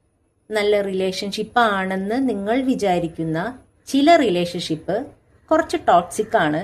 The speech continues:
അത് നിങ്ങളുടെ സക്സസിനെ നിങ്ങളുടെ അടുത്തേക്ക് വരുന്നതിൽ നിന്ന് തടയുന്നു എന്നൊരു മെസ്സേജും വരുന്നുണ്ട്. ഇനി അടുത്ത കാർഡ്, ട്രാൻസ്പോർട്ടർ എന്ന് പറഞ്ഞ കാർഡ് പറയുന്നത്, അതായത്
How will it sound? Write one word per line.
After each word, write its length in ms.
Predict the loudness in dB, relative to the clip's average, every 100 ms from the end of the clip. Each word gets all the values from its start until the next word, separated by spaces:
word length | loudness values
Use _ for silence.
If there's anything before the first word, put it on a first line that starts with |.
| -6
അത് 180 | -6 0 2
നിങ്ങളുടെ 440 | 2 0 -2 0 -2 -2 0
സക്സസിനെ 760 | -2 0 -2 -2 -2 -2 -2 -4 -6 -16 _ _ _ _ _ _ _ _ _ _ _ _ -6
നിങ്ങളുടെ 400 | -2 0 2 2
അടുത്തേക്ക് 460 | 2 0 -4 0 2
വരുന്നതിൽ 560 | 4 4 4 2 2 -2 -2
നിന്ന് 240 | -2 -2 -4 -12 _
തടയുന്നു 680 | 0 2 2 0 0 0 -4 -4
എന്നൊരു 320 | -6 -4 -4
മെസ്സേജും 560 | -4 -6 -4 -4 -2 -8 -10 _
വരുന്നുണ്ട്. 460 | 0 2 2 -4 -8 -18 _ _ _ _ _ _ -20 _
ഇനി 260 | 0 4 4 2 -12 _ -2
അടുത്ത 320 | -2 -2 0 4
കാർഡ്, 300 | 6 4 4 -2 -4 -4
ട്രാൻസ്പോർട്ടർ 840 | 0 0 -2 -4 0 0 0 -2 -2 -4
എന്ന് 160 | -2
പറഞ്ഞ 260 | -2 -2 -4 -2
കാർഡ് 300 | -2 0 0
പറയുന്നത്, 440 | 0 -2 -4 -2 -4 -4 -12 -20 -20 -20 -20 -20 -20 -20 _ -20 -20 -20 _
അതായത് 460 | 0 4 6 6 6